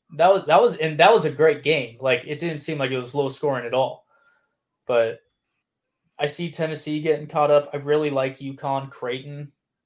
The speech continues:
And I didn't even like Creighton that much going into it. Um, but, like, watching them now, I'm like, "Huh, Joey was right.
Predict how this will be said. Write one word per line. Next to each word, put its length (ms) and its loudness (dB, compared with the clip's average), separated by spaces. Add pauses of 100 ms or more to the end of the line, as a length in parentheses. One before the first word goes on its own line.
(100)
And 180 -8
I 100 2
didn't 220 -4
even 280 -6
like 240 -6
Creighton 340 -6
that 180 -6
much 240 -4
going 260 -8
into 340 -8
it. 220 -4 (420)
Um, 680 -6 (960)
but, 180 -2
like, 240 -6
watching 340 -4
them 140 -10
now, 240 2
I'm 100 -2
like, 200 -6
"Huh, 220 -14
Joey 360 -6
was 240 -10
right. 300 -10